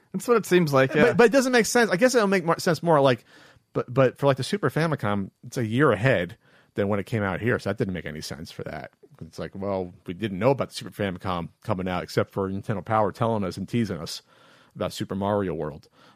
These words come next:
Speaker 2: But, uh, all right, well, I think it's a case-by-case. We had that, the video
Speaker 1: <laughs>
Speaker 2: game
Speaker 1: Case,
Speaker 2: years.
Speaker 1: case-by-case
Speaker 2: We had that,
Speaker 1: scenario.
Speaker 2: some people said, "Why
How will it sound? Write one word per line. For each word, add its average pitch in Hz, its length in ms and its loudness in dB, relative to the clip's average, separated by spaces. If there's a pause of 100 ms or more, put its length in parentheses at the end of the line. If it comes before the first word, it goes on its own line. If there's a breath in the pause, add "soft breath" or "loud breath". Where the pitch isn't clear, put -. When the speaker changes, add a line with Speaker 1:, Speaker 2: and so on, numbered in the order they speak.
(100)
Speaker 2:
But, - 140 -8
uh, - 120 -6
all 240 80 6
right, 143 140 6
well, 220 120 2
I 247 80 4
think 302 140 2
it's 254 80 2
a 208 60 4
case-by-case. 147 680 2 (200 loud breath)
We 262 100 4
had 277 60 4
that, 226 160 4
the 165 80 6
video 165 220 6
Speaker 1:
<laughs> - 20 8
Speaker 2:
game 131 160 6
Speaker 1:
Case, 120 100 0
Speaker 2:
years. 98 240 2
Speaker 1:
case-by-case 185 600 4
Speaker 2:
We 190 60 6
had 156 100 6
that, - 0 -
Speaker 1:
scenario. 131 260 2
Speaker 2:
some 208 160 4
people 185 220 6
said, 190 140 6
"Why 135 120 8